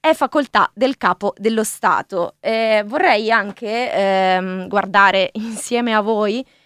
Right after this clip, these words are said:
i titoli del, dei giornali della destra, perché ovviamente stamattina anche loro puntano su questa storia,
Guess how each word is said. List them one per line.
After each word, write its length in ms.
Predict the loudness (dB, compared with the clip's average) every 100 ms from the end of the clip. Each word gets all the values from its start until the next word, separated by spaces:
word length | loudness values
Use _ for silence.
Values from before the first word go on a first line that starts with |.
| _
i 120 | -8
titoli 480 | -6 -8 -4 -4 -2
del, 760 | 0 0 2 4 4 4 2 -2
dei 220 | -6 -8
giornali 400 | -4 0 0 0
della 240 | -2 0 0
destra, 480 | 0 -4 -8 -4
perché 340 | -2 -4 -4 -2
ovviamente 500 | -2 -2 -4 -4 -6
stamattina 480 | -8 -6 -4 -2 -2
anche 320 | -2 -2 0
loro 360 | 2 2 0
puntano 500 | -2 -4 -2 -2 -4
su 160 | -6 -10
questa 360 | -6 -6 -4 -8
storia, 540 | -4 2 4 4 0